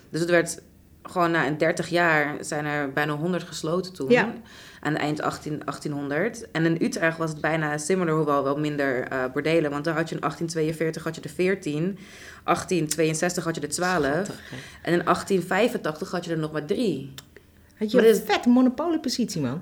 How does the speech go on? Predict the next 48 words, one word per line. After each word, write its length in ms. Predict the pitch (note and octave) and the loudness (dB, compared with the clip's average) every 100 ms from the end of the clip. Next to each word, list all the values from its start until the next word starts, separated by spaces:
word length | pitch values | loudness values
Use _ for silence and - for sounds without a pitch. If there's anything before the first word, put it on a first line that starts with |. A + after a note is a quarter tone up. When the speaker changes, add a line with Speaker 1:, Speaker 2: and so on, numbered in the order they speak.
| - | -6
Speaker 1:
Ongelooflijk, 840 | D4 D4+ - G3+ D#4 C4+ - D3 C#3+ | 0 0 0 -2 0 0 -2 -6 -6
inderdaad. 260 | C#3+ C3 D3 D#3+ | -8 -6 -4 0
Speaker 2:
Ja, 180 | A3+ | 0
dat 100 | A#3 | 0
was 140 | B3 A3+ | 0 2
niet 120 | A3 | 2
tegen 200 | G3+ G3 | 2 0
op 100 | C#4+ | -4
te 80 | - | -6
pezen. 400 | - A#3+ G#3 F#3 | 0 2 2 2
Speaker 1:
Want 120 | F#3 | 2
ik 60 | C4 | 4
zat 120 | C#4+ | 6
nu 120 | D4+ | 6
nog 120 | D4 | 6
heel 140 | - D4+ | 6 4
even... 240 | C#4+ C#4 | 4 2
Je 60 | A3+ | 0
had 120 | A3+ | 2
toen 120 | A#3 | 2
honderdeenendertig 600 | G#3+ A3 A3 - A#3 G#3+ | 2 0 0 2 2 0
bordelen 380 | F3+ G3+ G3 F#3+ | -2 2 4 6
in 140 | - A#3+ | 6 6
Amsterdam 480 | F#3+ F#3 F3 E3+ | 2 0 0 0
alleen. 520 | E3+ G#3 B3+ E3 E3 E3 | 0 0 0 0 -2 -2
Maar 100 | A3 | -4
dat 80 | A#3 | -2
is 140 | A3+ | -2
misschien 320 | A3+ A3+ A3+ | -4 -4 -4
wel, 120 | G#3+ | -2
ik 80 | G3+ | -2
weet 100 | F#3+ | 0
niet 140 | G3 F#3+ | 0 -2
zo 80 | |
goed 140 | - G3 | -4 -4
hoeveel 240 | F#3 F#3+ | -2 -2
we 40 | E3 | 0
er 60 | F3 | 0
nu 80 | |
nog 180 | E3+ E3+ | -2 -2
überhaupt 400 | D3+ D3+ E3+ B3 | -2 0 0 0
hebben 200 | D#3+ D3+ | -2 -4
in 60 | D3+ | -6
Nederland. 340 | C3+ C#3+ C3+ | -4 -4 0
Speaker 2:
Nou, 160 | B2+ C3+ | 0 0
zeker 260 | D#3 D3+ | 0 2
niet 120 | F3+ F3 | 2 2
honderdéén, 420 | F#3 F3+ F3+ | 2 2 0